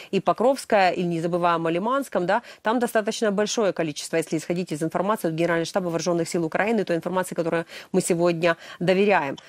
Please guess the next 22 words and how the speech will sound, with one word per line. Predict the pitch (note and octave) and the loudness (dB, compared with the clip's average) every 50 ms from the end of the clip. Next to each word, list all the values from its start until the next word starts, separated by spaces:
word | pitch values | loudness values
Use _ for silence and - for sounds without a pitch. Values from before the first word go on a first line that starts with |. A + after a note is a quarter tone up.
| - - - | -16 -8 -2
Но | F#3+ G#3 A#3 | 0 2 2
если | C4 D#4+ - - D#4 | 2 2 0 0 0
мы | C#4+ C#4+ | 0 0
говорим | A#3 C4 C4 C4 C4 C#4 D4+ C#4+ C4 B3+ | 0 0 0 0 0 0 0 0 0 0
о, | B3 A#3+ A3+ - | 0 0 -2 -2
о, | - A#3 A#3+ A#3+ A#3+ A#3+ A#3 A3+ A3+ A3+ A3+ G#3+ - - G3 G3 | -4 -4 -2 -2 0 0 0 0 0 0 -2 -4 -4 -4 -2 -2
о | G3 | -2
динамике, | F#3 F3 A#3 A#3 A#3+ A3+ G#3 F#3 E3 D3 C#3 - - C#3 - _ _ _ _ _ | -2 -4 -2 -2 0 0 0 -2 -4 -6 -8 -10 -12 -12 -12 _ _ _ _ _
э, | - F3 F3+ F3+ F3+ F3+ | -6 -2 -2 0 0 -2
можем | E3+ F#3 F3+ G#3+ C4 E4+ F#4 F#4+ E4 | -2 -4 -4 -2 -2 -2 0 -2 -2
ли | D#4 C#4+ | -2 -2
сегодня | - D4 C4+ A3+ B3 | -4 -4 -4 -4 -2
говорить, | A3 A#3 A3+ G#3+ F#3+ | -4 -2 -4 -4 -6
что | - - - G#3 | -6 -8 -8 -6
чем | - C#4 B3+ A3+ | -4 -4 -2 -2
больше | A3 D4 D4 A#3 - B3 | 0 -2 -2 -2 -4 -4
ударов | A3 G3 A3 G#3 G3 F#3+ - | -2 0 0 0 0 -2 -4
по | - G3 | -4 -2
военным | F#3+ F#3+ F#3+ G#3 G3 G3+ F#3+ G3 G3 | -2 -2 -2 -2 -2 -2 -2 -2 -4
объектам, | F#3+ G3 B3+ F4+ G4+ - - G3 F3 - - - - - _ _ | -4 -4 -4 -6 -4 -2 -2 -2 -2 -4 -8 -16 -20 -20 _ _
тем, | - - B3+ D4 D4+ C4+ C4 C4+ | -6 -2 0 2 2 2 2 2
э, | B3+ A#3+ - | 2 0 0